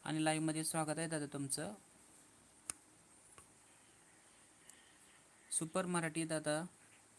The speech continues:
तुमचं चॅनल मॉनिटाईज झालं का? कारण माझं तर चॅनल सध्या तर मॉनिटाईज नाही, प्रयत्न चालू आहे आता सध्या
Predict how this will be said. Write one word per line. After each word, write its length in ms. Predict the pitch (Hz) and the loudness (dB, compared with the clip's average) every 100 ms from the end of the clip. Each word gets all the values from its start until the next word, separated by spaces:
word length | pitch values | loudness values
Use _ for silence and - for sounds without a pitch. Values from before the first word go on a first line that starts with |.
| - - - | -20 -12 -4
तुमचं 240 | 170 175 185 | -2 0 0
चॅनल 260 | 190 180 | 2 2
मॉनिटाईज 480 | 185 180 165 170 160 | 2 0 0 -2 -2
झालं 220 | 175 165 | -2 -2
का? 160 | 156 165 - - - - - - - - - - - - - | -2 -4 -8 -18 -20 -20 -20 -20 -20 -20 -20 -20 -20 -20 -8
कारण 200 | - 151 | -4 -2
माझं 240 | 156 165 170 | 0 0 0
तर 60 | 175 | -2
चॅनल 460 | 175 180 165 165 160 | 0 0 0 0 -2
सध्या 280 | 170 160 160 | -4 -4 -2
तर 60 | 165 | 0
मॉनिटाईज 540 | 165 160 156 151 151 | 0 0 0 -2 0
नाही, 300 | 160 147 175 - - - - - - - - - - - - - - | 0 0 -2 -8 -20 -20 -20 -20 -20 -20 -20 -20 -18 -18 -18 -14 -4
प्रयत्न 320 | 180 180 180 | -2 -2 -2
चालू 240 | 175 175 | 0 0
आहे 60 | 165 | 0
आता 100 | 156 | -2
सध्या 360 | - 156 156 | -4 -2 -2